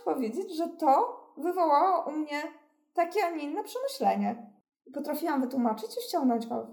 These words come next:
gdzieś w rozmowę, tak? Ale z drugiej strony, gdybym nie miała gdzieś argumentów, też rozumiałabym jego podejście. No przecież obydwoje widzieliśmy ten film. Na huk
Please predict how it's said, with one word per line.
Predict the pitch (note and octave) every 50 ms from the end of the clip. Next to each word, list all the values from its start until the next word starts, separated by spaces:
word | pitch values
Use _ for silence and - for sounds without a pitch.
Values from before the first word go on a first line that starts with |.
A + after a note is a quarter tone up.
| -
gdzieś | - A#3+ - A3 G#3+ G#3
w | A#3
rozmowę, | A#3+ A3+ A#3 A3 F#3+ F#3 F#3 - - - -
tak? | A3+ A#3+ - - - - _ _ _ - -
Ale | - C#4+ D4 - -
z | -
drugiej | C4 D4 C4 C4+ C4
strony, | C4 - - A3+ G#3+ A#3+ - -
gdybym | B3+ D4+ B3+ - D#4 F4+ - G4 F#4+ D#4 C#4 C4+
nie | C4+ C#4 C#4 C#4
miała | C#4+ C#4+ C4 A#3+ B3
gdzieś | B3 B3 A#3+ - -
argumentów, | - A#3+ A#3+ B3 B3 A#3+ G#3+ G3 G3+ G3+ B3 D#4 G4+ A4 - - - _ _ _ _ _ _ _ _ _ _ _
też | - F#4+ F#4 F4+ F#4 G4
rozumiałabym | G#4+ G#4+ G#4 G#4+ A4 G4+ F#4 D#4+ A#3+ A#3 A#3+ A3+ A#3 A3+ A3+ A3 A3+ A#3+ A#3 - - _ -
jego | B3+ B3 - - D4 F#4 F4+ C4 A#3 A#3 G#3 G#3 A3 B3 - - - - - _ -
podejście. | D4+ B3 A3+ A3 G3+ G3+ G3 - - - E4 - - _ _ -
No | C#4 D#4 D#4
przecież | - - F4+ F4+ - G4+ F#4 -
obydwoje | - - E4 E4 D#4 F4+ F4+ B3+ C4 B3 A#3 A3 F#3+ G3 A3+ C#4 C#4+
widzieliśmy | F4 F4+ F#4 G#4+ A4+ A#4 B4+ A#4 - - B3+ A#3 A3+
ten | A3+ A3+ A3+ G#3+ G#3 G3+
film. | A3+ A3 - - - - _ _ _ _ _ _ C#4
Na | C4+ D4+ E4+ F4 F4 - - _ _
huk | - C4+ C4 C4 -